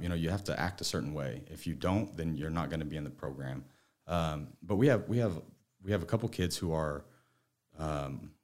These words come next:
one specifically, he came in with, he had lifted weights a little bit in the past, powerlifting background, brand new to weightlifting,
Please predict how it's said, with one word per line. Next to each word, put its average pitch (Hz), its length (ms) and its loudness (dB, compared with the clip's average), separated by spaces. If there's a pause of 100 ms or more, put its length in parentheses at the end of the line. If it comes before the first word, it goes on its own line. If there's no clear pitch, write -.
(220)
one 113 240 6
specifically, 98 580 2
he 98 160 0
came 90 240 2
in 87 260 0
with, 82 160 -2
he 95 100 -4
had 98 120 0
lifted 92 300 0
weights 87 240 -2
a 80 40 -6
little 87 140 0
bit 87 100 0
in 73 60 0
the 76 60 -2
past, 82 400 -4
powerlifting 87 520 -2
background, 80 440 -2 (400)
brand 92 180 6
new 92 80 8
to 87 80 2
weightlifting, 82 580 -2